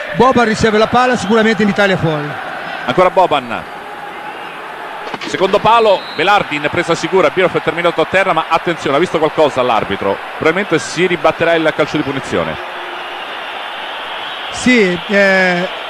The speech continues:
Speaker 1: la difesa della Regina deve stare molto attento perché sia Shevchenko che Birov partono da, dalla, quasi dalla punta dell'area grande e potete notare che è molto pericoloso, che basta una,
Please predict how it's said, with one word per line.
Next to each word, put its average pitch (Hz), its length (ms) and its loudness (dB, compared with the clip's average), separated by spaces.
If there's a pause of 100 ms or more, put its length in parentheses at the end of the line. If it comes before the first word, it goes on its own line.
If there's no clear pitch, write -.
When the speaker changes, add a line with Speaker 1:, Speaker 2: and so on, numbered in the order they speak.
Speaker 1:
la 190 140 0
difesa 240 320 2
della 262 160 4
Regina 262 320 2
deve 269 120 6
stare 240 220 2
molto 269 300 4
attento 214 520 0 (520)
perché 214 280 2
sia 302 220 2
Shevchenko 240 560 2
che 196 200 2
Birov 175 520 4 (520)
partono 277 460 2
da, 220 360 4 (300)
dalla, 202 520 4 (220)
quasi 247 260 2
dalla 226 140 4
punta 226 280 4
dell'area 214 320 4
grande 165 420 0 (300)
e 202 80 -2
potete 254 320 2
notare 214 560 2 (220)
che 220 80 0
è - 20 2
molto 311 260 2
pericoloso, 247 600 2
che 190 120 0
basta 247 360 2
una, 220 540 4